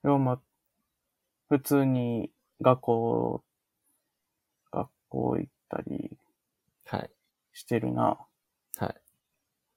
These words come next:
Speaker 2: それだけ？
Speaker 1: まあ、友達と電話したりとか。
Speaker 2: はいはいはい。電話？
Speaker 1: うん。
Speaker 2: と、何喋った？何喋るんですか？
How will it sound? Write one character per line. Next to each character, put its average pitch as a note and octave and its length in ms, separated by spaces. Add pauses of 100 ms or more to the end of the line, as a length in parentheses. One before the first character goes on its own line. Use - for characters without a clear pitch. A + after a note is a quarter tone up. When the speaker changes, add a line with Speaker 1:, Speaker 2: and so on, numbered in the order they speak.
(520)
Speaker 2:
そ - 160
れ G2 40
だ G2 100
け？ B2+ 180 (1040)
Speaker 1:
ま C3+ 120
あ、 - 100
友 C3+ 240
達 C3 240
と C3 80
電 B2 260
話 A#2+ 120
し - 100
た - 80
り A2 100
と - 120
か。 - 280 (600)
Speaker 2:
は G2+ 80
い - 0
は F#2+ 80
い - 40
は - 60
い。 - 180 (1700)
電 A#2 280
話？ A2+ 200
Speaker 1:
う C#3 60
ん。 B2+ 320
Speaker 2:
と、 A2+ 160 (840)
何 G#2+ 220
喋 A#2 240
っ - 100
た？ - 180 (180)
何 A2 160
喋 A#2+ 200
る A#2+ 60
ん A2+ 40
で - 60
す - 120
か？ - 60